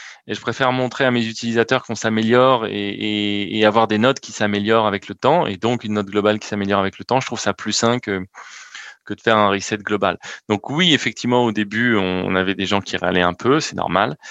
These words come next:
Euh, on en a eu qui ont râlé plus récemment parce qu'on a eu un pic de croissance très, très fort, euh, en Amérique latine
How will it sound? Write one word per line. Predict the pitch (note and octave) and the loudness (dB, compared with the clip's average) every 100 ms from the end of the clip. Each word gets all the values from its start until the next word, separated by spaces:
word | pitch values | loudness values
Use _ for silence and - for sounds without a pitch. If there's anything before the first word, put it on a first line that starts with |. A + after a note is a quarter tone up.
| - - - - | -16 -16 -6 0
Euh, | G2 F#2+ F#2+ | 4 4 4
on | A2+ | 2
en | A#2+ | 2
a | B2+ | 4
eu | C3 D3 | 2 0
qui | C#3+ A#2+ | -2 -2
ont | A2+ G#2+ G2+ | 0 2 2
râlé | G#2 A2+ A#2 | 2 2 0
plus | - | 0
récemment | A2+ A2+ A#2 A#2+ C3 | -2 0 0 2 2
parce | A2 - | 0 -4
qu'on | G#2+ | 0
a | G#2 | 0
eu | G#2 | 2
un | G#2 | 0
pic | G2+ A2+ | -2 -6
de | A2 | -8
croissance | G#2+ A2 - A#2+ B2 - _ _ _ _ | -4 -4 0 -2 -2 -8 _ _ _ _
très, | - D3 C#3+ | -4 0 0
très | - C#3+ C#3 | -2 -2 -2
fort, | - - C#3 B2+ - - - | -2 2 4 4 0 -10 -12
euh, | A2 G2+ G2+ | -6 -2 -2
en | G2 | 0
Amérique | G#2+ G#2+ G#2 G#2+ | 0 0 0 -2
latine | - G2+ - F3+ A#2 | -4 -4 -2 0 -2